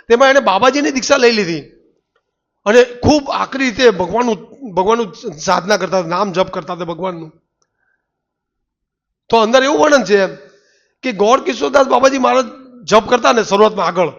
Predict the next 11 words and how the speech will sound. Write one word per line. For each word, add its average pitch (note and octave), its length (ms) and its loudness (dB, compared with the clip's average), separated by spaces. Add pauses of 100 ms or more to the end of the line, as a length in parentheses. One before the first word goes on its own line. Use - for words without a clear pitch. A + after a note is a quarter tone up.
(540)
તો C4 80 4
બધા C4+ 180 0
વા-, G#3+ 320 0
બધા G#3+ 200 -2
લોકો G#3 380 2
જે A#3+ 140 0 (400)
આવે G#3+ 200 2 (840)
એ G#3 80 6
એમની G#3 240 2
પાસે G#3+ 240 0
જતા E3+ 300 -2